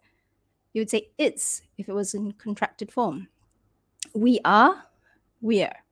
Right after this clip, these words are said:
"They are," "They're." Okay? So try practicing saying this out loud with me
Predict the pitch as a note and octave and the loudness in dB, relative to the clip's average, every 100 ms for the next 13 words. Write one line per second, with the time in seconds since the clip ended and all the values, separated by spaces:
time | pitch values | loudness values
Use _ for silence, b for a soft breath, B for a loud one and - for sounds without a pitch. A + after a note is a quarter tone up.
0 | _ _ _ _ _ _ _ _ _ _ | _ _ _ _ _ _ _ _ _ _
1 | _ _ - G3+ A#3+ C4 A3 A3 A3 A3+ | _ _ -4 4 4 4 4 4 4 0
2 | A3+ _ _ _ _ _ _ _ _ _ | -6 _ _ _ _ _ _ _ _ _
3 | F#3 G#3 F#3 - - _ _ _ _ _ | -10 -4 -4 -4 -12 _ _ _ _ _
4 | _ _ _ _ _ _ _ _ - - | _ _ _ _ _ _ _ _ -20 -6
5 | A3 E4+ _ _ _ _ _ _ _ _ | -4 -4 _ _ _ _ _ _ _ _
6 | _ _ _ _ _ _ _ _ _ _ | _ _ _ _ _ _ _ _ _ _
7 | _ - A3 C4 C#4 C#4 A#3+ - G#3+ - | _ -14 -4 0 0 -2 -6 -4 -8 -6
8 | G#3 G#3+ G#3 - A#3 A3+ A3+ D#3 G3 G#3 | -6 -6 -6 -4 0 0 0 -2 -2 -4
9 | G3+ G#3+ A3 A3 | -4 -4 -2 -4